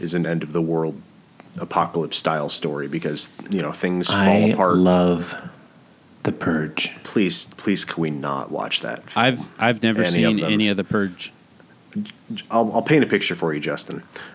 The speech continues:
Speaker 1: Um, it's exactly what the trailer says, but for, like, an hour and a half, and
Speaker 3: But is
Speaker 1: then six times.
Speaker 3: I was gonna say, isn't there, like, six movies and a
Speaker 1: Yeah.
Speaker 3: T V show?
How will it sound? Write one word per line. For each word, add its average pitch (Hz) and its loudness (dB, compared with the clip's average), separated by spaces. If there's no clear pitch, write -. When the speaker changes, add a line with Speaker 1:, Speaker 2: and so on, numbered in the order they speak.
Speaker 1:
Um, 87 0
it's 104 0
exactly 110 4
what 101 2
the - -4
trailer 104 4
says, 117 2
but - -4
for, 87 -2
like, 78 -2
an 69 -4
hour 80 -2
and 80 0
a 78 0
half, - -6
and 101 0
Speaker 3:
But 95 4
is 92 4
Speaker 1:
then 90 0
six - 0
times. - -4
Speaker 3:
I 110 -2
was 113 -2
gonna 113 -4
say, 123 2
isn't 123 2
there, 147 4
like, 104 2
six - -2
movies 117 2
and 110 2
a 110 4
Speaker 1:
Yeah. 107 -4
Speaker 3:
T 113 2
V 113 0
show? 131 0